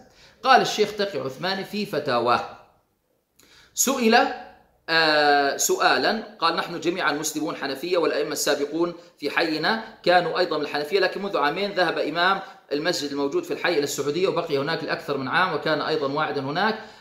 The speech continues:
واعظًا، وعندما عاد قد، نعم، في النهاية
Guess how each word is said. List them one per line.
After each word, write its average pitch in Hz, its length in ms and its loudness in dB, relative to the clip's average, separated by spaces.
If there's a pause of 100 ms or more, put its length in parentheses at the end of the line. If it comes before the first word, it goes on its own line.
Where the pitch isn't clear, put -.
(120)
واعظًا، 156 440 2
وعندما 143 600 0 (160)
عاد 180 380 2 (320)
قد، 143 480 -2
نعم، 170 300 0
في 185 120 -4
النهاية 180 600 -2